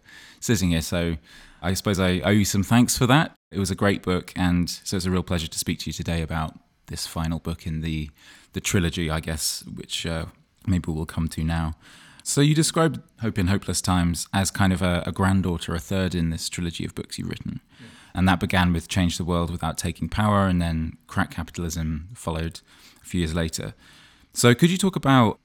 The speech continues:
Speaker 1: the thread that runs between these books, I suppose, the context that each of them was written in? Because I think twenty years have passed since Change the World Without Taking Power was published. So I suppose, has anything changed in terms of your thinking,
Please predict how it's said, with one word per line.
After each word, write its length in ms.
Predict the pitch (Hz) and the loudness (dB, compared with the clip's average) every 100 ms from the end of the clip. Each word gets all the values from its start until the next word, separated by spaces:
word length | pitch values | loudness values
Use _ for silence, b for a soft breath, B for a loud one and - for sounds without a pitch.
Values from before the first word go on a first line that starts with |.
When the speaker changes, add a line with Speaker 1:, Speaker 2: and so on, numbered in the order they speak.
| _ | _
Speaker 1:
the 180 | 113 110 | -4 -2
thread 320 | - 127 117 | 0 0 2
that 100 | 90 | 2
runs 280 | 90 90 85 | 2 2 0
between 380 | 85 - 90 87 | -4 -2 0 0
these 180 | 80 - | -2 -6
books, 420 | - - - - | -10 -10 -10 -6
I 40 | |
suppose, 520 | - - - - - - | -6 -6 -8 -6 -8 -6
the 100 | 101 | -6
context 500 | - 107 95 92 - | 0 0 0 -4 -4
that 120 | 87 | -2
each 180 | 90 - | -2 -4
of 80 | 85 | -4
them 140 | 90 | -2
was 140 | 82 98 | -2 0
written 300 | 101 107 101 | 0 4 4
in? 380 | 98 95 92 - _ _ _ _ _ 98 | 6 4 2 -4 _ _ _ _ _ -2
Because 200 | 95 98 | 2 2
I 60 | |
think 220 | 110 170 | 2 0
twenty 300 | - 120 110 | 2 2 4
years 280 | 95 101 92 | 2 2 2
have 120 | 92 | -2
passed 580 | - 82 80 82 - - _ _ | -2 -2 -2 -4 -8 -10 _ _
since 360 | - 101 92 - | 2 4 4 4
Change 280 | 101 90 - | 4 4 2
the 60 | |
World 260 | 87 85 - - - | 0 -2 -4 -18 -4
Without 260 | 92 80 | -2 -2
Taking 240 | - 85 82 | -4 -6 -6
Power 240 | 87 82 | -4 -6
was 120 | 85 - | -6 -6
published. 580 | 87 - - - - - B B B B | -6 -6 -8 -8 -10 -14 B B B B
So 580 | - - 92 90 87 85 - _ | -6 0 2 4 4 0 -4 _
I 60 | - | -4
suppose, 320 | - 107 95 | 0 2 2
has 160 | - 90 | 2 2
anything 500 | 98 95 87 85 80 | 4 2 0 0 -2
changed 500 | - 117 120 117 - | 0 4 4 4 2
in 80 | 90 | -2
terms 240 | - 87 | 0 -2
of 80 | 78 | -2
your 120 | 85 | -4
thinking, 580 | - 92 85 87 82 78 | -2 -2 -2 -2 -2 -4